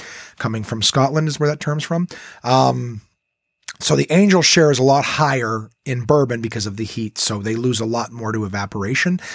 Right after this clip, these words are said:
Therefore, you can't really age it as long because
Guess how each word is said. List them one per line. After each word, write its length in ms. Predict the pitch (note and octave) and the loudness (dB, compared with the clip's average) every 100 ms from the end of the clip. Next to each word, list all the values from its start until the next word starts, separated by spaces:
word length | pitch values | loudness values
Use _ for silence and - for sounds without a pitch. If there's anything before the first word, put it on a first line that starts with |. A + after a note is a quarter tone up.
| - - | -16 -4
Therefore, 360 | A2+ A2 B2+ A2+ | 0 0 2 2
you 140 | G#2+ | 2
can't 280 | G#2+ C#3+ C3 | -2 -2 0
really 300 | C3 A#2+ A#2 | 0 0 0
age 240 | A#2+ B2+ A#2 | -2 -2 -2
it 60 | A2+ | -2
as 140 | G#2+ | -2
long 300 | B2 D3+ F#3 | 0 0 2
because 580 | C#3+ - C3+ C3+ - | 0 2 0 0 -4